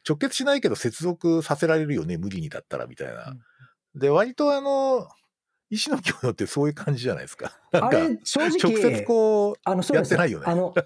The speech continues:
Speaker 2: 教養はないんです、あの番組に。って思ってやってます。
Speaker 1: <laughs>
Speaker 2: あの、
Speaker 1: いわゆる啓蒙的な教養じゃない。
Speaker 2: 教養つけたいよね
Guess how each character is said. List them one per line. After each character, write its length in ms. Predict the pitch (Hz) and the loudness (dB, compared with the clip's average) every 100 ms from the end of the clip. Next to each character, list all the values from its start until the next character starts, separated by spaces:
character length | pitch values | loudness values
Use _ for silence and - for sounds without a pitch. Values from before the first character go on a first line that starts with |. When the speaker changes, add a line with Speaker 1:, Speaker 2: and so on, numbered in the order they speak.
| _ - | _ -8
Speaker 2:
教 240 | - 339 | -2 0
養 120 | 339 330 | 2 2
は 80 | |
な 160 | 175 165 | 2 2
い 60 | 247 | 2
ん 40 | |
で 80 | 196 | 0
す、 120 | - | 0
あ 100 | 143 | 0
の 280 | 156 165 - | 0 0 -2
番 220 | 131 160 156 | -2 0 0
組 160 | 151 | 0
に。 200 | 147 156 | 0 -4
っ 40 | - _ _ _ | -8 _ _ _
て 80 | 339 | -2
思 200 | 247 254 | 0 0
っ 20 | |
て 100 | - | 0
や 100 | 165 | -2
っ 40 | 139 | 0
て 80 | 139 | -2
ま 80 | |
す。 140 | 131 294 | -2 -2
Speaker 1:
<laughs> 1200 | - 277 - 220 - _ - - - - - - | 0 -2 -2 -4 -6 _ -20 -20 -20 -20 -20 -8
Speaker 2:
あ 140 | 175 | -2
の、 20 | 180 | 2
Speaker 1:
い 20 | |
わ 40 | 208 | 2
ゆ 40 | |
る 80 | - | 0
啓 340 | - 220 247 | 0 0 0
蒙 200 | 247 247 | -4 -8
的 200 | 247 240 | -6 -4
な 80 | 233 | -2
教 220 | 226 302 | 2 2
養 80 | 311 | 4
じ 60 | 330 | 4
ゃ 40 | |
な 40 | 349 | 2
い。 20 | |
Speaker 2:
教 20 | |
養 60 | - | -2
つ 80 | - | -4
け 180 | 285 | -2
た 160 | 294 370 | 0 2
い 80 | 330 | 2
よ 120 | 196 | 2
ね 200 | 160 165 | 0 -2